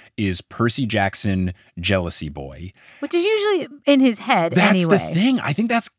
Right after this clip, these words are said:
Speaker 1: actually really hard to convey in the show without making Percy just look like a jerk.
Speaker 2: Yeah.
Speaker 1: And I think in the book, it works well because he would have these thoughts and then he would think to himself, "Oh, I know I'm just being jealous," or, "I know that this isn't fair,"
Speaker 2: Right.
Speaker 1: stuff like that.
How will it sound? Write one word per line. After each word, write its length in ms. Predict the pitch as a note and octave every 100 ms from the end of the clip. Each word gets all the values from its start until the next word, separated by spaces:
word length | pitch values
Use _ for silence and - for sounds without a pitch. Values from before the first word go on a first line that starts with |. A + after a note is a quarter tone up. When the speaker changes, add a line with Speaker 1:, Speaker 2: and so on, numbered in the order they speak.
| -
Speaker 1:
actually 420 | C#3+ F3 A#3 A3
really 420 | D3 G2+ B2 D#3+
hard 300 | F3+ - B2+ C#3+
to 80 | C#3+
convey 460 | C#3 A#2 F2+ F#2+
in 180 | G#2+ G#2+
the 80 | A2
show 240 | - F#2+
without 320 | G2+ G2 F2 F#2+
making 240 | A2+ B2
Percy 260 | G#2 G2 A2
just 220 | G#2+ -
look 240 | D#2+ F2+
like 180 | G2 F#2
a 60 | E2
jerk. 460 | C#2 C#2 B1 -
Speaker 2:
Yeah. 300 | G3+ F#3 C#3+ D3 - _
Speaker 1:
And 600 | - - F#3 F2 F2+ G2+ _ _ _ -
I 180 | G#2+
think 680 | G#2+ - C#3 D3 C#3+ - - _ _
in 220 | C3+ B2+ A2+
the 100 | G#2
book, 320 | - G3 G#3+
it 40 |
works 300 | E3 C3+ -
well 140 | G#2 F#2
because 320 | F#2 G2+ F#2
he 120 | -
would 120 | F#2+
have 260 | F#2 C3 D#3
these 220 | E3 C#3+
thoughts 320 | - F2+ F2+
and 180 | - A2
then 100 | G2+
he 140 | G#2+ A2
would 140 | G#2+
think 160 | A2+ G#2+
to 100 | A2
himself, 360 | F#2+ F#2 E2+
"Oh, 80 | A#2 E2+
I 160 | D#2+ F#2+
know 280 | A#2+ G#2+ G2+
I'm 160 | G2
just 180 | F2+ F2
being 500 | F#2 D#2+ D#2 D#2 D2+ -
jealous," 380 | G#2+ E2+ D2+ D#2
or, 100 | G2
"I 60 | G#2+
know 420 | G#2+ A2+ G#2+ G#2+
that 180 | G2+ F#2
this 180 | F#2+
isn't 300 | G2 F2+ F2
fair," 380 | - F#2 D#2+ D2+
Speaker 2:
Right. 380 | D2+ D#3+ D#3+ -
Speaker 1:
stuff 220 | - A#2
like 140 | G#2 F#2
that. 200 | D#2